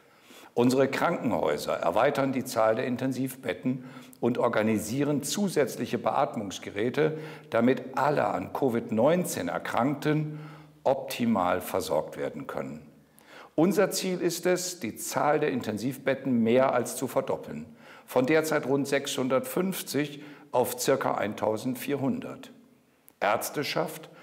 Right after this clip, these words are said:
sowie Pflegerinnen und Pfleger werden im Umgang mit Corona-Infektionen geschult. Sie können sicher sein. Sie sind im Falle einer Infektion in unseren Krankenhäusern in guten Händen. Um das Infektionsrisiko auf ein Minimum zu reduzieren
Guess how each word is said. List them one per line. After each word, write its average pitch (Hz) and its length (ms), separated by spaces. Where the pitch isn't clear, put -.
sowie 139 300
Pflegerinnen 160 640
und 120 160
Pfleger 160 460
werden 123 260
im 117 100
Umgang 156 380
mit 113 160
Corona-Infektionen 131 1000
geschult. 123 520
Sie 117 220
können 127 280
sicher - 340
sein. - 360
Sie 117 160
sind 156 180
im 143 140
Falle 151 260
einer 135 220
Infektion 139 680
in 147 120
unseren 113 320
Krankenhäusern 127 720
in 104 240
guten 113 400
Händen. - 480
Um 127 160
das 127 160
Infektionsrisiko 123 1120
auf 92 180
ein 92 180
Minimum 170 500
zu 156 180
reduzieren 123 760